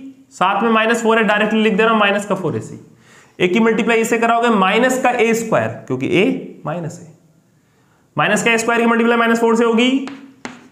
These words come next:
तो minus minus plus का फ़ोर ए square। B की बारी, Minus का बी सी, माइनस फ़ोर के साथ प्लस का फ़ोर बी सी,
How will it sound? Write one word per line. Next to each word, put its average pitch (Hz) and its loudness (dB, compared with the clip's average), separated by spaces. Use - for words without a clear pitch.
तो 113 -6
minus 180 0
minus 190 0
plus 220 0
का 175 2
फ़ोर 131 -2
ए 156 0
square। 143 -12
B 196 2
की 196 0
बारी, 113 -2
Minus 190 0
का 233 0
बी 233 2
सी, 269 0
माइनस 147 -2
फ़ोर 180 0
के 185 -2
साथ 190 -4
प्लस 175 0
का 180 -2
फ़ोर 143 -2
बी 110 -4
सी, - -16